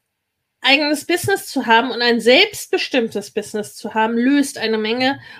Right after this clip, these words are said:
der Probleme und der Herausforderungen, die wir als Eltern haben. Und wir können letztendlich auch kleineren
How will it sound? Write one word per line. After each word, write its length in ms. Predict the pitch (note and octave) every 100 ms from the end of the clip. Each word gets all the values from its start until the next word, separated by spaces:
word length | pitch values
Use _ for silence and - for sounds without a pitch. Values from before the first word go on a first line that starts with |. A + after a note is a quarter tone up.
| - _
der 100 | A3
Probleme 560 | A3 A3+ G#3+ G#3+ B3+ D4
und 120 | C#4
der 120 | C4
Herausforderungen, 960 | A#3+ A#3+ A#3+ C#4 C#4 - G3+ G3+ G#3 A3+
die 140 | A3 G#3+
wir 180 | G#3+
als 180 | G3 G#3
Eltern 460 | - G#3+ A#3+ A#3 A#3
haben. 380 | C4 A#3 G3 F#3+
Und 180 | G3
wir 100 | A3
können 340 | G#3+ A#3+ A#3 C4+
letztendlich 760 | C4 C4 - A#3 A#3 B3+ B3+ - - - -
auch 160 | G#3+
kleineren 760 | - A3+ G3 A3 C#4+ C4+ D4